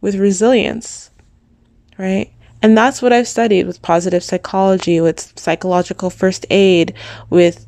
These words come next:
emotional C P R, all the certifications and trainings I've done and study I've done has been about building my knowledge of how to support you to be more resilient. Because life has ups and downs, and we're not all given,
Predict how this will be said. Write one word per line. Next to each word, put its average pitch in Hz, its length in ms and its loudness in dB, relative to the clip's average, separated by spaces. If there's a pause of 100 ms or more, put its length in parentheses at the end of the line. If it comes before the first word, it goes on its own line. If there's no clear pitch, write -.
emotional 185 460 -2
C 202 180 -6
P 208 220 -4
R, 202 220 2
all 220 200 -2
the 247 80 -4
certifications 196 840 -6
and 175 80 -12
trainings 190 420 0
I've 165 140 -2
done 180 260 2
and 170 160 -4
study 196 340 0
I've 175 120 -2
done 170 320 -2 (760)
has 208 240 0
been 220 260 4
about 196 580 2
building 202 360 0
my 185 140 0
knowledge 175 440 0
of 175 100 -4
how 175 220 -2
to 180 80 2
support - 540 -4
you 175 120 0
to 170 100 0
be 165 160 -2
more 165 200 -2
resilient. 165 760 -4 (800)
Because 196 320 0
life 180 240 2
has 247 280 -2
ups - 260 -6
and 180 200 -4
downs, 165 540 -2 (640)
and 180 500 -4
we're 190 140 0
not 190 320 2
all 185 180 0
given, 185 720 -2